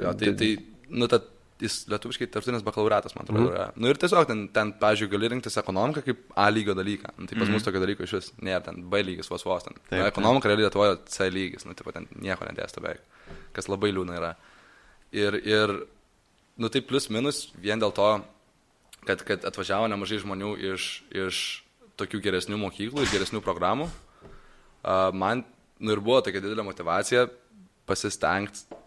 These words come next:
Speaker 1: kažką daryt, arba prisivyt bent jau juos,
Speaker 3: Mhm.
Speaker 1: nes jie atėjo žmonės su rimtu ekonomikos bagažu. Ta prasme, pirmose paskaitose aš sėdžiu, aš ten bandau gaudytis, kas vyksta, o tie žmonės tiesiog jau viską supranta, nes jau praėjo visą tą kursą buvo. Nu ir tada, kai taip save pradedi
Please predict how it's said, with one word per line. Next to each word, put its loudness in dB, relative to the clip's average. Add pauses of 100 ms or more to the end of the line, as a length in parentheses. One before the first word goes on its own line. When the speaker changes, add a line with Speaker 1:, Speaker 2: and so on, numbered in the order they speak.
(220)
Speaker 1:
kažką 0
daryt, 6
arba 2
prisivyt -4
bent -6
jau -6
juos, 4
Speaker 3:
Mhm. 4
Speaker 1:
nes 2
jie 2
atėjo 4
žmonės -4
su -6
rimtu -2
ekonomikos -6
bagažu. -4 (120)
Ta -10
prasme, -2
pirmose 0
paskaitose -4
aš -4
sėdžiu, -2 (560)
aš 2
ten -8
bandau -2
gaudytis, 2
kas 0
vyksta, 2
o 4
tie 2
žmonės -2
tiesiog -4
jau -4 (100)
viską 0
supranta, 0
nes 0
jau 0
praėjo 4
visą -2
tą -6
kursą -6
buvo. -6 (680)
Nu -2
ir 0
tada, 2
kai -4
taip -4
save 2 (400)
pradedi 0